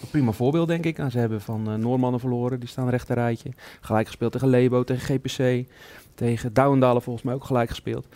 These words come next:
Dus dat verschil tussen thuis op het kunstgras en uit, eh, op het gewone gras, dat verschil is wel heel groot. En, ehm,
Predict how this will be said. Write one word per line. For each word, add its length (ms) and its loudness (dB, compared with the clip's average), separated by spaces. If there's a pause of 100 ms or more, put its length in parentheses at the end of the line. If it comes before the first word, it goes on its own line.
(240)
Dus 100 0
dat 160 2
verschil 380 4
tussen 320 0
thuis 260 4
op 80 -2
het 100 -14
kunstgras 420 0
en 160 0
uit, 420 2
eh, 460 -2
op 140 -4
het 80 -8
gewone 360 2
gras, 360 0 (380)
dat 140 -2
verschil 300 0
is 80 -4
wel 120 4
heel 160 4
groot. 400 -2 (260)
En, 280 -2
ehm, 320 -4